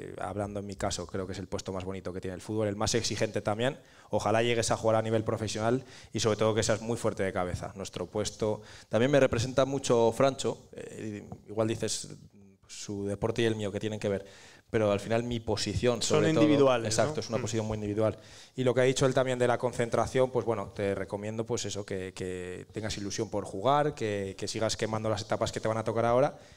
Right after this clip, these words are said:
Speaker 1: y que si llegas a ser profesional, pues que seas muy disciplinado, muy respetuoso a, al deporte al que ojalá te dediques.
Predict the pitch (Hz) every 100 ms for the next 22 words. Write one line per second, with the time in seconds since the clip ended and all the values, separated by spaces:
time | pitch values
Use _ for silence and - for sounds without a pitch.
0 | - 131 123 113 107 104 104 104 95 95
1 | 95 101 110 107 104 - - - - 117
2 | 110 98 98 - 92 90 92 92 92 90
3 | 85 95 95 90 90 90 85 90 90 92
4 | 92 - 90 - 90 87 87 87 - 92
5 | 90 85 110 - -